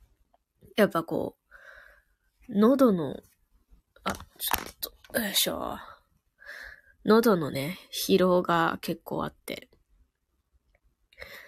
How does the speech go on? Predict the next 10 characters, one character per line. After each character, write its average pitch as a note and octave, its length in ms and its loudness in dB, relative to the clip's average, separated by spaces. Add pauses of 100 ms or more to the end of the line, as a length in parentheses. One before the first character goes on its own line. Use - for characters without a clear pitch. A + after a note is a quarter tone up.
(220)
声 G3 200 8
辛 F3+ 260 2
そ F3 560 2 (1120)
う？ F3 60 -4 (160)
う D#3+ 40 -2
ん、 E3 60 -4
な F3 140 2
ん F3+ 60 -2
か E3 100 -2
ね、 D#3+ 540 -4